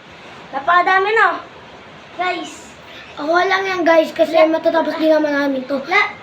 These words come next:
Speaker 2: Nothing is impossible dito.
Speaker 1: Nothing is impossible kung
Speaker 2: Kundi ang
Speaker 1: kundi
Speaker 2: ulan.
Speaker 1: ang, ang ulan.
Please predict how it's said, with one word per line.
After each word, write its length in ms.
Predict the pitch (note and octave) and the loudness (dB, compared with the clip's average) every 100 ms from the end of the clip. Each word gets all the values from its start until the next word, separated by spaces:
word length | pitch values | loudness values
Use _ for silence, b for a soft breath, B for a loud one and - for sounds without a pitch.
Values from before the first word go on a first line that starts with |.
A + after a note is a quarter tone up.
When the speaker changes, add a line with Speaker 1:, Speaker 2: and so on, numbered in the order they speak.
| - | -2
Speaker 2:
Nothing 400 | F4 F#4 G4+ F#4+ | 0 0 -2 -6
is 160 | F#4+ F#4 | -8 -2
impossible 560 | F4 E4+ E4 E4+ D#4+ | 0 2 0 2 0
dito. 400 | C#4 C#4+ - B3+ - - - - - - - - | 0 -4 -4 -10 -10 -18 -20 -20 -20 -20 -20 -4
Speaker 1:
Nothing 320 | F4+ G4+ G#4 | -2 0 0
is 160 | G#4+ - G4+ | -2 -2 0
impossible 840 | F#4+ F#4 F4+ F4 F4 D4 E4 D#4+ D#4+ - - - - - | 0 0 -4 -4 -8 0 0 0 -6 -12 -20 -20 -20 -14
kung 180 | D#4 D#4 D4 - - - - - - | -10 -10 -12 -18 -20 -20 -20 -20 -6
Speaker 2:
Kundi 320 | D#4 D4+ D#4 | -2 0 0
ang 140 | - D4+ | 0 0
Speaker 1:
kundi 80 | F4 | 0
Speaker 2:
ulan. 320 | C#4 - A2+ | 0 0 -2
Speaker 1:
ang, 40 | - - - - | -6 -18 -20 -4
ang 180 | D4 C#4+ - | -2 -2 -6
ulan. 280 | C4 C4 | -2 0